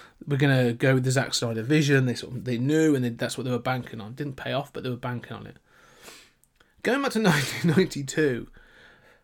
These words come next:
Batman Returns comes out, and the studio, Warner Brothers, same studio again, um, had basically made all the money in the world with Batman in nineteen eighty-nine. Like, it was, um, a mix of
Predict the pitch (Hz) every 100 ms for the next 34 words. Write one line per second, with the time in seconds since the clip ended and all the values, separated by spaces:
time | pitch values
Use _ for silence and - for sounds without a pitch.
0 | _ _ - 131 - 202 - 240 226 202
1 | - - 165 165 151 131 - 135 120 113
2 | 101 - - - - - 139 143 - 185
3 | 147 127 151 175 151 139 131 131 123 -
4 | _ _ _ - 151 202 185 123 120 120
5 | 127 120 123 _ _ _ _ _ 139 139
6 | 131 127 127 - _ _ _ _ _ _
7 | _ _ 151 139 214 214 156 143 131 -
8 | 202 185 185 175 165 139 120 120 123 123
9 | - 135 123 147 139 123 117 117 - 123
10 | 120 123 123 117 110 117 113 104 127 -
11 | 113 131 127 - - - - _ 131 127
12 | 123 120 123 - _ - - 143 156 220
13 | - - - 139 127